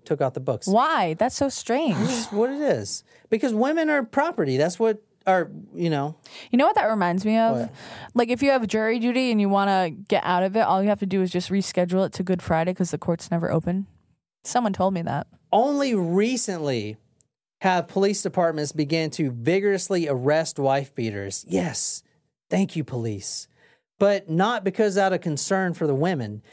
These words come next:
Speaker 1: but more as a result of the lawsuits based on the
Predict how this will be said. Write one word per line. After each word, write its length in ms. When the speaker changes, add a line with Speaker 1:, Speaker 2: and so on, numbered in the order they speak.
Speaker 1:
but 240
more 380
as 180
a 60
result 500
of 80
the 60
lawsuits 680
based 440
on 100
the 200